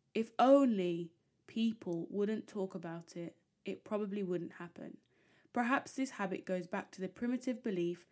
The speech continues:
that the word and the thing, the name and the object are identical." So here he's saying, essentially, um,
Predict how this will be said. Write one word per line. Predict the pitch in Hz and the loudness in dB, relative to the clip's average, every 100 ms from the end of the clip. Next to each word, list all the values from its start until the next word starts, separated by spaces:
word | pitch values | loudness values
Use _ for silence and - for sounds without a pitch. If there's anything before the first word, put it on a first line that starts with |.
| _ - _ | _ -20 _
that | 208 208 | -4 -2
the | |
word | 196 208 202 202 202 - _ _ _ _ _ _ - | -2 0 0 0 -2 -8 _ _ _ _ _ _ -8
and | 202 202 | -2 0
the | 202 | 0
thing, | 202 175 165 165 165 - _ | -2 -2 -2 -4 -6 -12 _
the | 185 | -2
name | 196 196 202 202 | 2 4 2 2
and | 190 190 | -2 -2
the | - | -4
object | 180 175 180 - - | -6 -6 -10 -10 -10
are | 170 | -8
identical." | 170 170 185 170 - - 170 _ _ _ _ _ _ _ - | -6 -6 -6 -8 -12 -14 -14 _ _ _ _ _ _ _ 2
So | 294 269 | 6 8
here | 277 285 | 8 8
he's | 285 269 | 6 4
saying, | 226 226 214 202 - | 0 0 0 -2 -4
essentially, | 202 202 202 - 196 175 170 175 - - | -6 -2 -2 -2 -4 -4 -4 -8 -12 -8
um, | 185 175 175 | -6 -4 -6